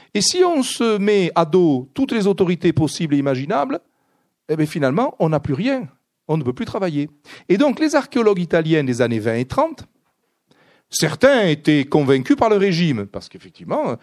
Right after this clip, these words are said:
le, le, le fascisme a bénéficié d'un réel, comment dirais-je, d'un réel consensus. Ça, je,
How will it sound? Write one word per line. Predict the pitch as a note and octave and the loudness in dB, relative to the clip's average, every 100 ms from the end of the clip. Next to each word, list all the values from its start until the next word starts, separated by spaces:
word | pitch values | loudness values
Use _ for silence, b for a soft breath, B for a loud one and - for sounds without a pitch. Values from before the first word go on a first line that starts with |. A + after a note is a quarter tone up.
| b b | b b
le, | B2+ A2+ A#2+ | -6 -4 0
le, | A#2+ B2 | 0 0
le | |
fascisme | C#3 A#2 A3 A3+ | -2 -4 -4 -2
a | B2+ | -2
bénéficié | B2 A2 - - C4 | -4 -8 -10 -6 -2
d'un | A#3 | 0
réel, | E3+ E3+ F#3 C4 C#4+ B B _ | 0 0 2 0 -2 B B _
comment | B2+ | -6
dirais-je, | B2 A2+ G#2+ G2 b b _ | -4 -2 -4 -6 b b _
d'un | A#2 C3 | -4 0
réel | F#3+ A#3+ | 0 0
consensus. | G#3 F3 C#3 A#2+ - G2 - - | 0 0 -2 -2 -6 -14 -16 -12
Ça, | A#2+ B2 | -8 -6
je, | G#2+ | -8